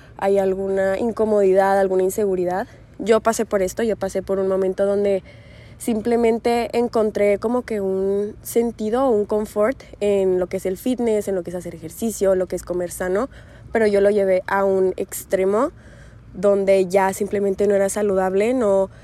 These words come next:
consumía las calorías que necesitaba, quemaba las calorías de más de las que consumía. Llegué simplemente a no tener nada de energía y sentirme mal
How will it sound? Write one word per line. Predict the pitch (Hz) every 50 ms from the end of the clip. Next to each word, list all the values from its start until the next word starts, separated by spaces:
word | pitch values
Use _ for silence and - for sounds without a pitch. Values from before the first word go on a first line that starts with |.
| - -
consumía | - - 233 220 - 226 226 214 208
las | 208 214 -
calorías | - 208 196 190 190 190 185
que | - 196
necesitaba, | 196 180 180 175 170 - 208 196 196 196 196 202 196
quemaba | - 196 190 185 180 180 180 180
las | 190 196 214 214 -
calorías | - - 208 190 185 175 175 175 180 175
de | 190 208 202
más | 202 208 202 196 190
de | 196
las | 196 196 190
que | - 202
consumía. | - 202 208 196 202 196 196 190 180 185 185 185 190 - - - - - - - - - -
Llegué | 202 226 214 202 202 202 196 196 196 196 196 196 185 -
simplemente | - 226 220 196 220 208 220 214 208 208 - -
a | 202 208 202 202 196
no | 196 196 202 196
tener | - 208 202 202 196 190
nada | 202 196 202 196 196
de | 202 208
energía | 208 196 180 175 - - 214 208 202 202 202 220 269 - - - - -
y | 220 226
sentirme | 214 226 208 208 190 - 196 185 180 185 190 196 196 196 185
mal | 190 190 190 190 202 226 269 302